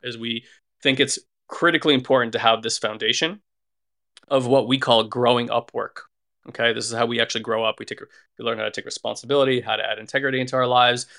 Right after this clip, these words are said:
how to empower ourselves from both a linguistic and mindset place. And the beautiful part is we just re-recorded level one, and we, we started, uh, intertwining it with this energetic work that I'm talking to you guys about. So even in that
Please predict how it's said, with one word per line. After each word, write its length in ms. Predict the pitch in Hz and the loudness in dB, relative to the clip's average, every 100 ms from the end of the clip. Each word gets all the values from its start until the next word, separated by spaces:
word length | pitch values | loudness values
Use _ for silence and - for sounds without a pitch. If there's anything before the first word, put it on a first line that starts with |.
| _ _ | _ _
how 120 | - | 0
to 120 | 117 | 2
empower 340 | 110 107 131 135 | 0 2 4 6
ourselves 420 | 127 131 127 120 | 4 4 2 0
from 140 | - | -6
both 200 | 110 107 | -6 -6
a 40 | - | -6
linguistic 560 | 110 110 120 - 117 | -10 -6 -6 -2 -4
and 140 | 107 110 | -4 -6
mindset 340 | 131 135 127 | -4 -2 -2
place. 340 | - 131 131 - _ _ _ - | 0 0 0 -4 _ _ _ 0
And 420 | 143 135 123 123 | 4 4 2 -2
the 80 | 113 | -4
beautiful 340 | 127 123 131 | -2 -2 -2
part 280 | 131 120 117 | 0 2 2
is 160 | 120 110 | 0 -4
we 120 | 123 | -10
just 360 | 117 135 123 120 | -2 0 0 -4
re-recorded 720 | 123 127 113 - 135 131 120 | -6 -4 -6 -2 0 0 0
level 340 | 117 113 107 | 0 0 -2
one, 320 | 110 123 170 190 _ _ - | -2 -2 -2 -10 _ _ -2
and 120 | 120 | 0
we, 240 | 117 117 - | 2 0 -4
we 160 | 131 120 | -4 -2
started, 640 | - 127 120 120 117 120 - | 0 2 4 4 0 -6 -4
uh, 440 | 117 110 110 110 - - _ _ | 0 2 2 0 -4 -10 _ _
intertwining 840 | 151 143 151 - - 127 139 127 | -2 0 0 -2 -2 0 0 0
it 180 | 113 113 - | 0 0 -2
with 160 | 120 | -6
this 160 | - 110 | -4 -6
energetic 640 | 123 123 117 117 117 120 | -4 -4 -4 -2 0 -2
work 360 | 110 107 110 _ - | -4 -6 -8 _ -8
that 120 | 107 | -8
I'm 140 | 110 | -8
talking 340 | - 175 196 160 | -4 -2 -2 -6
to 100 | 127 | 0
you 40 | |
guys 200 | 117 113 | 0 0
about. 360 | 113 113 113 - _ _ | 0 2 0 -2 _ _
So 200 | - 123 143 | -10 -6 -2
even 220 | 147 143 | 0 0
in 160 | 120 | 0
that 280 | 120 143 165 | 4 4 4